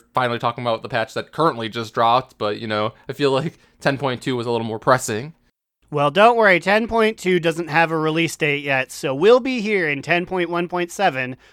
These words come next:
Speaker 2: for a good long while.
Speaker 1: All we know is that it still technically is listed as fall, so it can't bleed into winter, although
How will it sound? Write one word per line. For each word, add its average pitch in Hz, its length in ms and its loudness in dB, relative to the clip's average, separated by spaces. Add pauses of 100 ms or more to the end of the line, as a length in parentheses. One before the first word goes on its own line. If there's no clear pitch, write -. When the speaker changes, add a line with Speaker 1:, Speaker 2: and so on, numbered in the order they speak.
Speaker 2:
for 151 280 -2
a 165 60 4
good 143 320 0
long 139 460 0
while. 123 500 0 (540)
Speaker 1:
All 139 200 8
we 190 120 4
know 156 240 8
is 143 120 4
that 135 180 4
it 127 120 -2
still 139 200 2
technically 139 420 0
is 117 100 -2
listed 117 220 -10
as 104 140 -6
fall, 117 680 6 (140)
so 104 320 -2
it 101 100 -6
can't 127 260 -6
bleed 120 220 -6
into 110 680 -4
winter, 98 480 -6
although 101 480 -4